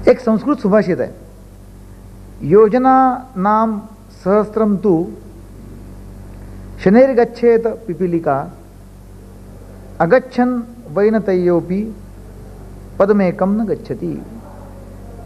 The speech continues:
तात्पर्य असं आहे की हजार मैलांचा पल्ला मुंगी जशी हळूहळू चालून सहज गाठते, परंतु नुसता बसून राहिलेला गरुड एक पाऊलसुद्धा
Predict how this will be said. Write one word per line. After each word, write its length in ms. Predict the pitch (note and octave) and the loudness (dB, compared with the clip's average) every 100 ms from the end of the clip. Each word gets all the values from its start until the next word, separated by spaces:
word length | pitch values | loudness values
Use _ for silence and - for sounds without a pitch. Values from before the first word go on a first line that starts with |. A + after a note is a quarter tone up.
| - - - - - - - - - | -18 -18 -18 -18 -16 -16 -16 -16 -2
तात्पर्य 320 | F3+ G3+ C#4 C#4 | 0 4 4 4
असं 160 | B3 | 2
आहे 100 | C#4 | 0
की 80 | C#4+ C#4 - | -2 -6 -6
हजार 280 | G3+ C4 C#4 | -4 0 0
मैलांचा 680 | B3 A#3 A#3 A3 A3 G3+ F3+ - - - | 0 0 0 0 0 0 -2 -10 -16 -4
पल्ला 380 | E3 D#3+ E3 A#3 - - - - - - - | 0 2 0 -2 -8 -20 -20 -20 -20 -14 0
मुंगी 340 | F#3+ B3 D4 | 6 6 6
जशी 200 | C4+ A#3+ | 6 4
हळूहळू 520 | B3 - C4 A#3 A#3 | 0 2 4 6 4
चालून 360 | A#3+ A3 A3 A3 | 4 0 0 -2
सहज 520 | - - E3+ A3 A#3 | -6 -2 2 4 4
गाठते, 680 | F3+ F3 - D#3 D#3 F3+ - - - - - - - - - - - - | 2 -4 -2 -2 -2 -6 -16 -20 -20 -20 -20 -20 -20 -20 -20 -20 -8 0
परंतु 540 | F#3 G3+ F3+ C4 C#4+ - - - - - - - - | 2 2 0 -2 -2 -10 -18 -20 -20 -20 -20 -20 -2
नुसता 280 | F3+ G#3 C4 | 2 4 4
बसून 400 | A3 G#3 B3+ C4 | 4 2 0 2
राहिलेला 280 | A#3+ A#3 A#3 | 4 6 4
गरुड 440 | F#3+ G3+ G3+ G#3 B3 - - - - - - - - - | 4 4 6 4 2 -8 -18 -20 -20 -20 -20 -20 -20 0
एक 320 | A3 A#3+ - | 2 2 0
पाऊलसुद्धा 680 | - F#3+ G#3+ G3 E3 F3 E3+ | -2 2 2 0 0 2 0